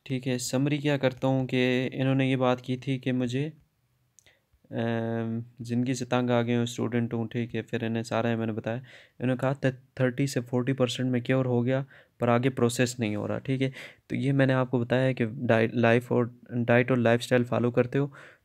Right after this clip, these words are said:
तो ये प्रॉब्लम बीच में आती हैं। अगर ये बंदा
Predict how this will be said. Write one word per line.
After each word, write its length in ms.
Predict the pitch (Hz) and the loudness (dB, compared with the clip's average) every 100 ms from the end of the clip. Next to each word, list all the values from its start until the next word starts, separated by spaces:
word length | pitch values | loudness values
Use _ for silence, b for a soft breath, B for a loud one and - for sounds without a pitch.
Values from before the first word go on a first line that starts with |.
| - | -4
तो 60 | |
ये 60 | 120 | -2
प्रॉब्लम 480 | 123 120 123 135 131 | 4 4 6 4 2
बीच 320 | 120 120 - | 2 0 2
में 120 | 131 - | -2 0
आती 300 | 120 117 127 | 0 2 0
हैं। 160 | 110 110 B B B 120 | 0 -2 B B B -4
अगर 180 | 123 | 0
ये 120 | 120 123 | 2 4
बंदा 680 | 120 117 117 120 135 143 | 2 2 2 4 4 0